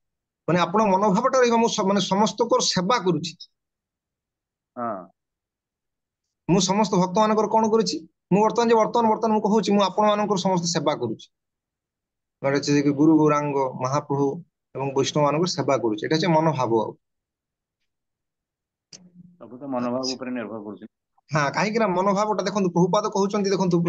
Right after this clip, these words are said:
Speaker 1: ଉପଦେଶାମୃତ, ଉପଦେଶାମୃତରେ ଆପଣ ପଢିଥିବେ ଯେ ଆପଣଙ୍କର ଯୋଉ ଭଗବତ ଭକ୍ତିର ପ୍ରଗତିଟା କାହା ଉପରେ ନିର୍ଭର କରେ? ଆପଣଙ୍କର ମନୋଭାବ ଉପରେ ନିର୍ଭର।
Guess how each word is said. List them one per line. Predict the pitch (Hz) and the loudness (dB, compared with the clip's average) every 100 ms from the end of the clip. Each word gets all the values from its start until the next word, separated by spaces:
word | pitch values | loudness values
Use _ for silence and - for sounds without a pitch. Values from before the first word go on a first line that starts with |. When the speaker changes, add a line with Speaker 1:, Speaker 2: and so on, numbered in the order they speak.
| 170 | 0
Speaker 1:
ଉପଦେଶାମୃତ, | 160 185 180 196 185 170 170 - _ _ _ _ _ | 0 0 0 -2 0 0 0 -6 _ _ _ _ _
ଉପଦେଶାମୃତରେ | 156 185 196 180 202 196 208 180 | 0 2 2 2 2 2 2 0
ଆପଣ | 190 175 | 0 0
ପଢିଥିବେ | 180 185 170 147 220 - - _ _ - - 127 | 0 2 2 2 -2 -12 -20 _ _ -20 -14 0
ଯେ | 160 185 | 4 4
ଆପଣଙ୍କର | 165 156 175 196 202 208 | 2 0 0 2 2 2
ଯୋଉ | 185 | 2
ଭଗବତ | 139 139 196 220 | 0 0 0 2
ଭକ୍ତିର | 165 190 220 208 | 2 0 0 0
ପ୍ରଗତିଟା | 170 160 185 190 160 123 - | 2 2 2 0 0 -4 -2
କାହା | 156 190 | 0 0
ଉପରେ | 202 214 | 0 0
ନିର୍ଭର | 208 185 208 | 2 2 2
କରେ? | 196 196 202 _ _ _ _ _ _ _ _ _ _ _ - | -2 -6 -8 _ _ _ _ _ _ _ _ _ _ _ -6
ଆପଣଙ୍କର | 135 202 214 226 220 | -2 0 0 2 2
ମନୋଭାବ | 147 165 226 214 240 | 4 4 2 2 0
ଉପରେ | 190 208 | 0 0
ନିର୍ଭର। | 156 117 - | 0 -2 -6